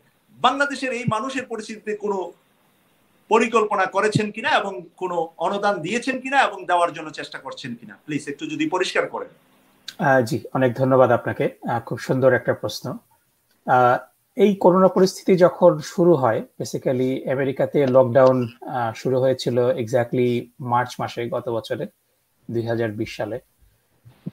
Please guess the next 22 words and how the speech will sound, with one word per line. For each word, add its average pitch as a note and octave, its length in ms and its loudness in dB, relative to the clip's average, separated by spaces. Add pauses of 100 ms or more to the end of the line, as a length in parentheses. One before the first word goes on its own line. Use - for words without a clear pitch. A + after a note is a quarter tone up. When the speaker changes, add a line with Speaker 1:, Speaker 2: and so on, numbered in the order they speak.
(640)
Speaker 2:
তো C#3 120 6
তার E3 240 6
পরপরই F3+ 600 4 (1080)
জুলাই D#3 300 6
মাসের F#3 280 2
মাঝামাঝি, D3+ 760 -2
আহ, B2+ 300 -4
আমিরে C3+ 260 -2
জামাত, C3 280 -2
আহ, A#2+ 400 -8
doctor A#2 240 -12
শফিক, - 380 -10 (200)
শফিকুর - 360 -10
রহমান B2 280 -6 (360)
চাচা A#2+ 500 -2 (500)
আমাকে C3 640 2 (180)
বললেন, C3 480 0
একটা C#3 200 -6
ছোট - 200 -2
দায়িত্ব B2+ 360 2
দিয়েছিলেন B2+ 600 -2
যে A2+ 380 -4